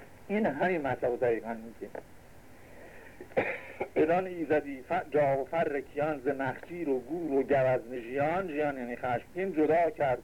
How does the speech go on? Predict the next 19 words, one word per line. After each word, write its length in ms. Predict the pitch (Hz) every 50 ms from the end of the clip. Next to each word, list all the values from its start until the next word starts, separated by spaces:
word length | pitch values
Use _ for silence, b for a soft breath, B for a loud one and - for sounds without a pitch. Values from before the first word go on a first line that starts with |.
| -
گاو 380 | 139 151 160 160 156 127 123 120
و 40 | 117 -
خر 160 | 156 160 147
و 60 | 131 120
گوسفند، 800 | 110 120 113 110 - - - 147 160 175 185 196 208 208 202 190 - B B B B B B B -
به 140 | 160 156 156 - -
ورز 400 | 160 180 196 226 233 214 190 165
آورید 720 | 202 202 208 208 208 190 190 202 196 202 208 214 214 208 180
آنچه 340 | 196 185 175 160 - - 160
بد 200 | 151 - 151 139 - - - -
سودمند. 600 | - 127 120 - - - - - 120 120 117 113 - - - - - - - - - - - - - - - - - - - - -
ورزیدن 580 | 135 143 147 131 127 135 156 156 175 190 196
یعنی 220 | 190 170 160 170 165 - -
کار 140 | 143 139 127 - -
کردن، 320 | 131 123 117 117 120 127 - - -
کردن 340 | - 120 110 110 - - 117 113 - - - - - - -
یعنی 140 | 127 135
استفاده 560 | 139 127 127 - - - 107 - 117 113 127 123
کرد. 220 | - - - -